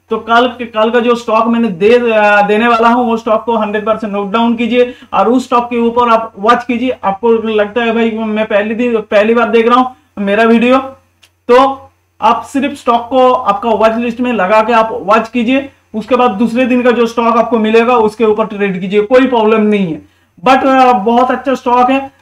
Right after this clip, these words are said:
देखिए, मैं जो चार stock देने वाला हूँ, बहुत ही अच्छा stock देने वाला हूँ। देख, सबसे पहले जो हमारा पहला stock है, first stock है, वो है एशियन paint। ठीक है, सबसे पहला,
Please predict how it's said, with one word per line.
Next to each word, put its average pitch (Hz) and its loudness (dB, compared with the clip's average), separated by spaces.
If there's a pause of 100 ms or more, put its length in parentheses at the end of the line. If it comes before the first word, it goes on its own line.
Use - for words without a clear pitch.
देखिए, 226 0
मैं 233 -2
जो 247 4
चार 247 2
stock 233 -2
देने 220 -2
वाला 240 4
हूँ, 247 2
बहुत 208 -2
ही 233 -2
अच्छा 214 -2
stock 240 -4
देने 220 0
वाला 233 6
हूँ। 269 2 (760)
देख, 254 0
सबसे 269 2
पहले 277 4
जो 285 2
हमारा 262 4
पहला 262 2
stock 254 0
है, - 0
first 277 -2
stock 247 0
है, 254 0
वो 233 4
है 247 0
एशियन 240 -2
paint। 156 -8 (1300)
ठीक 269 -8
है, 240 -10 (200)
सबसे 277 0
पहला, 262 2